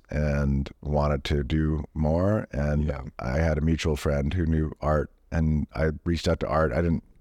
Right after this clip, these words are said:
Speaker 1: know anything, uh, about that world. I didn't know what a C-stand was. And, you know, I was already, like, a professional photographer, you know, so to speak, but I did not know.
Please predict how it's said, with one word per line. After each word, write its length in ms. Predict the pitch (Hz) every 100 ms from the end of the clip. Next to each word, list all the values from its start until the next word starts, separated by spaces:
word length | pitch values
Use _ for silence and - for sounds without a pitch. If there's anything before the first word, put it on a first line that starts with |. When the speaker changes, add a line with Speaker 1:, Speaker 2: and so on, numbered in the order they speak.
| - _ _
Speaker 1:
know 140 | 92 85
anything, 580 | 78 87 90 95 98 - _ _ _ _ _
uh, 440 | 92 85 78 73 69
about 300 | 78 80 78
that 200 | 85 80 - _
world. 380 | 78 85 98 123
I 60 | 95
didn't 240 | 76 80
know 120 | 60 76
what 100 | 73
a 40 |
C-stand 440 | - 80 - 80 82
was. 320 | 80 80 80
And, 100 | 71
you 80 | 85
know, 80 | 76
I 40 |
was 120 | 71 87
already, 200 | 82 80
like, 160 | 71
a 60 | 76
professional 440 | 76 73 71 80
photographer, 600 | 76 73 76 90 98 101 104 - -
you 100 | 98
know, 180 | 98 101
so 220 | - 95
to 80 | 92
speak, 380 | - 101 123
but 140 | - 69
I 80 | 67
did 220 | 65 73
not 220 | 69 58
know. 280 | 62 67